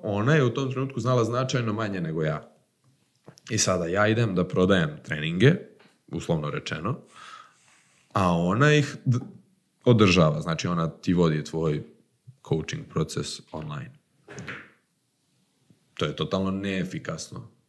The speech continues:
Znači, ja sam bolji od nje u treningu, a ja njoj dajem da radi. Hajde da nađem nekoga ko je bolji od mene u organizaciji vremena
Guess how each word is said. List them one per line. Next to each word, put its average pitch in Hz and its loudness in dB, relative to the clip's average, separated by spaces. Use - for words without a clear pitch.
Znači, 80 -8
ja 82 -2
sam 82 -4
bolji 90 4
od 82 2
nje 87 -2
u 80 -6
treningu, 87 2
a 101 4
ja 101 2
njoj 101 0
dajem 78 2
da 117 -2
radi. - -8
Hajde - -4
da 90 2
nađem 98 0
nekoga 98 0
ko 104 -2
je 90 2
bolji 101 4
od 95 4
mene 107 0
u 98 2
organizaciji 95 2
vremena 92 2